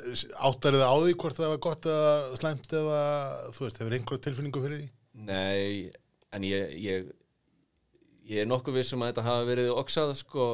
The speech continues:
Speaker 1: Já.
Speaker 2: en síðan frá mínum, svona, mér núna, sko.
Speaker 1: Já.
Speaker 2: Ef ég myndi drekka bjórinn sem að ég var með þá, sko.
Speaker 1: Já.
Speaker 2: Ehm, já, ég held að.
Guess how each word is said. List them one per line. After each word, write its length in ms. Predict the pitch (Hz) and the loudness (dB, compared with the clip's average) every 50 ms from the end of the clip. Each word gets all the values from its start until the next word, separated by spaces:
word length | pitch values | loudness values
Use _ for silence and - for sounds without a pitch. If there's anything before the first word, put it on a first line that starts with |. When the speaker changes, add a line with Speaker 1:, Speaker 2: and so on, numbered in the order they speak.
| 98 - | -2 -2
Speaker 1:
Já. 160 | - 104 95 87 80 78 73 - 101 - - _ _ _ _ - - - 117 | -2 0 0 0 -2 -6 -10 -16 -18 -20 -20 _ _ _ _ -14 -8 -4 -4
Speaker 2:
en 160 | 117 117 113 104 - - 101 - _ - _ _ - _ | -4 -4 -4 -8 -12 -18 -20 -20 _ -20 _ _ -20 _
síðan 320 | - - - 127 123 113 120 | -10 -4 0 0 0 0 0
frá 80 | 123 | -2
mínum, 320 | 120 123 123 123 123 123 120 - - - - 117 | -2 -2 -2 -2 -4 -6 -10 -14 -20 -18 -12 -6
svona, 220 | 120 120 117 - - - - - | -4 -2 -2 -2 -4 -10 -14 -12
mér 240 | 123 127 127 117 | -4 -2 -2 0
núna, 400 | 120 135 165 208 175 107 82 - | 2 2 2 2 2 0 -2 -4
sko. 160 | - - - 101 | -6 -2 -2 -2
Speaker 1:
Já. 80 | 82 76 - 71 69 - _ _ _ _ - | -2 -2 -6 -12 -18 -20 _ _ _ _ -2
Speaker 2:
Ef 80 | - 107 113 | 0 2 2
ég 40 | 113 113 | 2 2
myndi 160 | 113 123 113 | 0 0 0
drekka 380 | - 127 135 135 - 127 117 117 | 0 -2 -2 0 2 2 2 2
bjórinn 400 | 117 - 135 131 127 113 117 113 - - - - - 92 - - - | 0 0 2 2 2 0 -2 -6 -8 -10 -12 -14 -16 -16 -16 -14 -10
sem 80 | - 107 | -8 -4
að 160 | 127 120 117 | -2 0 2
ég 80 | 113 113 | 2 2
var 80 | 113 | 0
með 140 | 117 113 127 143 | 0 0 0 0
þá, 40 | 135 117 - | 0 0 -2
sko. 160 | - - 135 - _ _ - - | -8 -18 -20 -20 _ _ -12 -8
Speaker 1:
Já. 140 | - 78 76 78 76 - _ _ - - - - - _ _ - 101 | -8 -8 -8 -8 -12 -20 _ _ -16 -16 -16 -16 -18 _ _ -18 -12
Speaker 2:
Ehm, 480 | 98 92 92 90 87 87 87 - - - _ | -8 -8 -6 -6 -8 -8 -10 -12 -14 -18 _
já, 180 | - 92 80 60 - 101 113 - - - | -12 -10 -10 -10 -10 -12 -16 -20 -18 -12
ég 80 | - 92 | -10 -10
held 160 | 92 - - | -10 -8 -10
að. 80 | 117 | -10